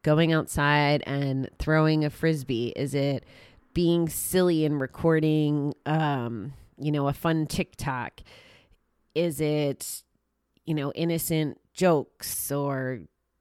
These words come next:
I, I don't know, just being playful? Is it answering people with memes or gifs on Facebook? If, you know, if you're a social media kind of person,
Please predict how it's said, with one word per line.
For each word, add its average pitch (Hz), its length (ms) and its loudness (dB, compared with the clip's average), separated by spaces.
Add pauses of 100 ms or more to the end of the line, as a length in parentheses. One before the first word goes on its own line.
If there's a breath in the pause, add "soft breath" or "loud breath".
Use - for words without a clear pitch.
(140)
I, - 180 -10
I 208 160 0
don't 190 200 6
know, 110 240 -2
just 190 300 -2
being 269 340 0
playful? 151 540 0
Is 139 180 0
it 143 220 0 (360 loud breath)
answering 190 640 2
people 175 380 0
with 156 200 0
memes 175 440 4
or 160 80 -4
gifs 156 540 -4
on 147 180 0
Facebook? 127 640 -4
If, 127 200 -10
you 110 220 -6
know, 135 180 -2
if 135 140 -8
you're 139 180 -4
a 135 80 -4
social 147 460 -4
media 139 360 0
kind 131 260 -2
of 123 60 -8
person, 127 640 -6